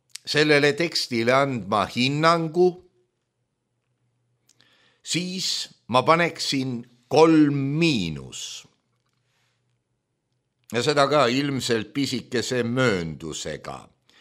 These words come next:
sest eesti keele seisukohast ei ole see tekst suurem asi. Siin on mitmeid russitsisme, lause läheb käest ära,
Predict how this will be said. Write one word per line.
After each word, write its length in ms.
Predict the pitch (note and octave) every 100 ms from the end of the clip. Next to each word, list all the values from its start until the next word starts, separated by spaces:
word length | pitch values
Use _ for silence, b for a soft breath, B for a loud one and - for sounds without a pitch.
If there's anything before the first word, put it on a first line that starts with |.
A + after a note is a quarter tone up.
| b b b b b b b b b b b b b b b -
sest 340 | A2 G#2 -
eesti 540 | D3+ D#3 - - G#2 G2+
keele 640 | D#3+ F3 E3+ C#3 A#2 A2
seisukohast 1400 | - A#2+ B2 A2 G2 E2 G#2+ F#2+ F2 E2 - - - - - B _ _ _ _ _ _ _ _ _ _ _ _ -
ei 220 | A2+ A2
ole 220 | A#2 G#2+ F2+
see 200 | A2+ F#2
tekst 640 | - B2+ - - - -
suurem 720 | - A#2 A#2 G2+ G2 E2+ E2 - -
asi. 600 | G#2 F#2+ - B1+ - -
Siin 240 | - A#3
on 160 | D#3+ C3 G#2+ G#2 A2+
mitmeid 680 | C#3+ - - F#2 F2+ D2
russitsisme, 1700 | A2 D3+ C#3+ - D3 - - - D3+ D#3+ D3 - B2 B2+ C3 B2+ A2+
lause 600 | A2+ F3 G3 D#3+ A#2 G2 G2
läheb 460 | A#2 A2 F2+ -
käest 720 | - D3+ C#3 E2+ - - -
ära, 500 | C#3 E3 E3 D#3 C#3+